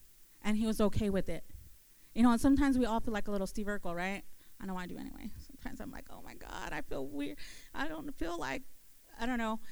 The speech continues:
You have those moments, but you gotta be okay with who you are. Be who you are and who God called you to be, and be okay with it. Amen?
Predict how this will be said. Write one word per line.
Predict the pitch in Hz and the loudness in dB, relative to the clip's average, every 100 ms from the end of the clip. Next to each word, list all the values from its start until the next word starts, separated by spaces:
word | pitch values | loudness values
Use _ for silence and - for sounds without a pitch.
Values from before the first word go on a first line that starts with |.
| - - | -8 2
You | 262 | 4
have | 294 | 4
those | 320 | 4
moments, | 269 339 339 240 - | 2 2 2 -2 0
but | 254 226 - | 2 2 0
you | - 254 | 0 2
gotta | 339 339 | 4 2
be | 254 311 | 0 2
okay | - 320 | 2 2
with | 330 311 | 2 0
who | 349 | 0
you | 320 311 381 523 | 2 2 4 6
are. | 330 175 131 - - - - | 6 6 2 -6 -12 -16 0
Be | 302 403 440 | 4 6 6
who | 359 | 4
you | 330 | 4
are | 320 320 | 6 6
and | 294 | 6
who | 294 320 | 4 4
God | 285 285 | 4 4
called | 285 294 247 | 4 2 2
you | 262 | 2
to | - | 2
be, | 240 226 | 2 2
and | 202 | 4
be | 277 330 | 4 4
okay | 349 302 320 | 4 6 6
with | 339 269 | 6 6
it. | 202 135 - - - - - - - - - | 6 4 -4 -10 -16 -16 -16 -18 -20 -20 -8
Amen? | 202 214 220 269 381 | 0 2 4 2 0